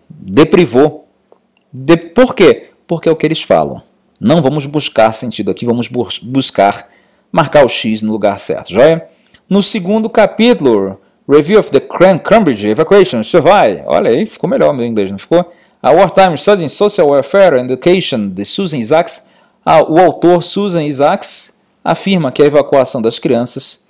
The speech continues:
foi um evento necessário diante das circunstâncias de guerra.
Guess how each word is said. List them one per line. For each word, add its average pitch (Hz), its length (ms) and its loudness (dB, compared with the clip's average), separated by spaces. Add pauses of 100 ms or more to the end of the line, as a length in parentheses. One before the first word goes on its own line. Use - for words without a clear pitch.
(260)
foi - 160 0
um 147 80 0
evento 117 280 -2
necessário 135 480 -2
diante 120 260 -6
das 113 140 0
circunstâncias 120 720 -8
de - 100 -10
guerra. 95 340 0